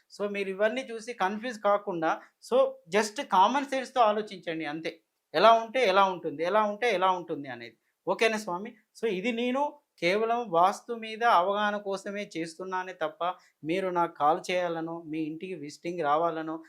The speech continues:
మీరు ప్లాన్ కోసం నన్ను అడగాలనో, ఇవన్నీ నా ఉద్దేశంలో లేవు స్వామి. మంచి చేస్తూ ఉంటే ఆటోమేటిక్‌గా మంచి నా వెనుక వస్తుందనే నగ్న సత్యము నాకు తెలుసు. ఇది మంచి కోసమే నేను చేస్తున్నాను,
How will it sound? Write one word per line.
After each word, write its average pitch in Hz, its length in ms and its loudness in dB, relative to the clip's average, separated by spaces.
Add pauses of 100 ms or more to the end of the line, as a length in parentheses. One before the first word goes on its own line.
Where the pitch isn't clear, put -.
(160)
మీరు 170 200 -2
ప్లాన్ 156 340 0
కోసం 180 320 -6
నన్ను 160 240 -2
అడగాలనో, 160 640 2 (280)
ఇవన్నీ 160 420 -6
నా 160 200 0
ఉద్దేశంలో 156 760 -8
లేవు 147 320 -4
స్వామి. 151 400 -6 (300)
మంచి 190 400 -6
చేస్తూ 185 460 -6 (120)
ఉంటే 165 320 -4 (280)
ఆటోమేటిక్‌గా 170 840 -4
మంచి 175 360 -10
నా 160 200 -2
వెనుక 156 360 -4
వస్తుందనే 156 560 -10 (280)
నగ్న 147 300 -2
సత్యము 180 480 -8
నాకు 151 380 -6
తెలుసు. 143 360 -8 (300)
ఇది 151 200 -4
మంచి 147 400 -8
కోసమే 175 560 -6
నేను 175 280 -6
చేస్తున్నాను, 147 680 -10